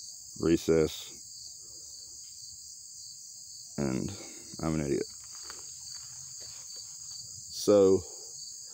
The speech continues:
this thing is pretty cool. I do like it. It's got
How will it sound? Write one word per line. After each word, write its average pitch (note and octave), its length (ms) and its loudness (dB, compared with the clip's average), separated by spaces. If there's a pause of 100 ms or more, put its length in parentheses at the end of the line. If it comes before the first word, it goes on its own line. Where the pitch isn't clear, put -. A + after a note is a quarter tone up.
(120)
this G#2 160 2
thing A2 340 8
is E2+ 160 2
pretty F#2+ 240 0
cool. E2 220 6 (1080)
I - 40 -4
do D#2+ 120 6
like C#2+ 180 6
it. E2+ 120 8 (1040)
It's - 160 -8
got D#2 220 8